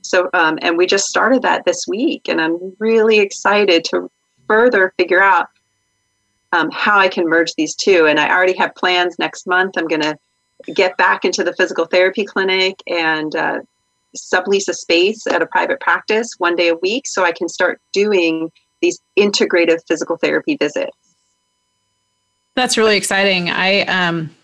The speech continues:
Speaker 2: my office is in, um, an upper cervical chiropractic office, um, called The Specific in Roseville. And, and, um, the chiropractor and I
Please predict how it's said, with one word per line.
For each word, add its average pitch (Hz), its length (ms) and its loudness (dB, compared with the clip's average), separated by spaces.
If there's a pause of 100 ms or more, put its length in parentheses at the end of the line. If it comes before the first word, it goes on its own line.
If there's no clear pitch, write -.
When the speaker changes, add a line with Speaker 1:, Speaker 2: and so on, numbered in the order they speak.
(140)
Speaker 2:
my 208 440 2
office 190 360 0
is 180 200 -2
in, 180 540 -2
um, 170 580 -4
an 175 140 -4
upper 180 220 -2
cervical 175 560 -2
chiropractic 165 680 -6
office, 160 520 -6 (480)
um, 170 160 0
called 165 240 -2
The 170 100 0
Specific 165 840 -6 (260)
in 170 200 0
Roseville. 170 600 -2
And, 175 220 -8 (120)
and, 165 420 -2 (600)
um, 165 320 -2 (380)
the 190 400 2
chiropractor 240 600 0
and 170 120 0
I 160 340 -2